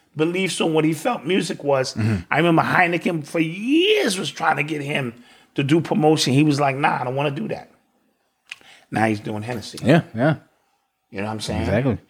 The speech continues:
Speaker 1: Fifty Cent, you can say what you wanna say about him. He never promotes alcohol.
Speaker 2: That's true.
Speaker 1: He promoted vitamin
Speaker 2: No,
Speaker 1: water.
Speaker 2: he does promote alcohol, effing vodka.
Speaker 1: Oh, that's his new thing.
Speaker 2: Yeah, wait,
Speaker 1: So
Speaker 2: yeah,
Speaker 1: even he
Speaker 2: vodka.
Speaker 1: sold out.
Speaker 2: Yeah, yeah,
Speaker 1: But
Speaker 2: yeah,
Speaker 1: at
Speaker 2: yeah,
Speaker 1: one
Speaker 2: yeah.
Speaker 1: point,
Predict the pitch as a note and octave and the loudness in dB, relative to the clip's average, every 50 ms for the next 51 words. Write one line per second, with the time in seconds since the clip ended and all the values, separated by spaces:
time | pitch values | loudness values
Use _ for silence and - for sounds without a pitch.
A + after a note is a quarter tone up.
0 | _ _ _ _ _ - - E3+ E3+ E3+ - E3 C#3+ - - - D4 A3+ - C#3+ | _ _ _ _ _ 0 0 0 0 0 -4 -4 -4 -2 0 0 -2 -2 -2 -6
1 | D3 - - - F3 D#3 D3+ C#3+ - D#3+ D#3+ E3+ G3 C4 A#3+ - - E3+ D3 C#3+ | -6 -4 0 2 2 2 2 0 -2 -2 0 0 0 0 -2 -2 0 0 0 0
2 | C3 C3+ B2 B2 B2 B2 B2 C3+ - - - - _ _ - B2 B2+ C#3+ D3 C#3 | 2 0 0 0 0 0 -2 -4 -8 -14 -20 -20 _ _ -4 0 2 2 2 0
3 | B2 A#2 C#3 D3 C3+ C3+ C3 - D#3 D#3 D#3 - - - - - - - - - | -2 -4 -4 -2 -2 -2 -2 -4 -4 -4 -6 -6 -8 -10 -10 -10 -14 -20 -20 -20
4 | _ _ _ _ _ _ - - - _ - G2 F#2 - - - D#3+ F#3+ A#3 A3 | _ _ _ _ _ _ -20 -20 -20 _ -14 -12 -12 -10 -6 0 2 4 4 6
5 | D3 D3 - D3+ D3+ D3+ D3 C#3+ C#3+ C#3+ C#3+ C#3 B2 A#2 D3 D#3+ F3 F3+ E3+ D#3+ | 4 4 2 -2 -4 -2 0 0 0 0 -2 -4 -2 0 2 2 2 2 0 -4
6 | C#3+ C3+ B2+ E3 G3 G#3 G3+ G3+ F#3+ F#3 A3 F#3+ E3+ F3 E3 - - C#3 C#3+ C#3 | -8 -6 0 2 4 6 6 4 4 4 2 4 2 2 2 0 -2 0 0 0
7 | B2+ A#2 A#2+ B2+ B2 - A#2+ A#2+ C#3+ D3+ D#3 D3+ - C3 C#3+ C#3 - C3+ A2+ A#2 | 2 2 2 0 0 -2 -6 -2 -2 0 0 0 -2 -2 -4 -4 -4 -8 -2 0
8 | B2+ C3 C#3 C3+ - D3+ D3 D3 D3+ D3+ C#3+ C3 C#3 D3 C#3+ - D3+ C#3 B2+ D3 | 0 0 0 0 -2 -2 0 0 0 0 0 0 0 -2 -2 -4 -10 -10 -8 -8
9 | D#3+ D3 C#3 - C3 G#2 F#2+ - C#3 D#3+ F3 E3+ D3+ B2 G#2+ G#2+ A#2+ C3+ C3 A#2+ | -8 -8 -8 -10 -12 -12 -8 -4 0 4 4 6 6 4 2 0 0 0 2 2
10 | A#2+ - C#3 C#3+ - C3 C3 C3 B2+ B2 A2+ G#2+ - C3 A#2+ A#2 A#2+ A2+ G#2+ G#2+ | 2 2 2 4 2 2 2 2 2 2 2 0 -2 -4 -4 -4 -6 -8 -8 -10
11 | - - E3 F#3+ F#3 F3+ E3+ E3 D3 C#3+ B2+ B2+ - - A#2+ A#2 - A3 C4 F4 | -8 -4 -2 0 2 2 4 4 4 4 4 4 4 4 4 4 4 4 4 2
12 | - - F#3 G3 F3 D#3+ E3+ F#3 | 0 -6 -4 -4 -2 -2 -4 -6